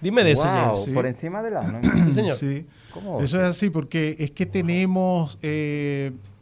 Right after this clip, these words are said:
Speaker 3: una cantidad enorme de miles de millones de bacterias en, eh, la cavidad oral. Cuando nosotros estamos en salud, tenemos una cantidad X de bacterias. Nosotros hem-,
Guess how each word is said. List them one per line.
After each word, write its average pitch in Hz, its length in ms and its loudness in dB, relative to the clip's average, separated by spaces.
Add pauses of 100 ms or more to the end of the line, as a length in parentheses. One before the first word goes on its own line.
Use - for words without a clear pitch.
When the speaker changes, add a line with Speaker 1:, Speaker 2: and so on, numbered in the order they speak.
(140)
Speaker 3:
una 165 480 -4
cantidad 147 1120 -4
enorme 180 840 2
de 165 120 2
miles 220 600 4
de 147 120 -2
millones 143 680 -2
de 131 80 -4
bacterias 131 760 -6 (440)
en, 143 460 -2
eh, 127 400 -4
la 120 180 -4
cavidad 123 680 -2
oral. 104 340 -6 (460)
Cuando 147 220 -2
nosotros 175 460 0
estamos 185 360 0
en 165 40 0
salud, 190 320 -2
tenemos 175 640 -2 (120)
una 165 260 -2
cantidad 143 680 -2
X 170 360 -2
de 135 100 -6
bacterias. 120 580 -8
Nosotros 226 500 -2
hem-, 214 140 -4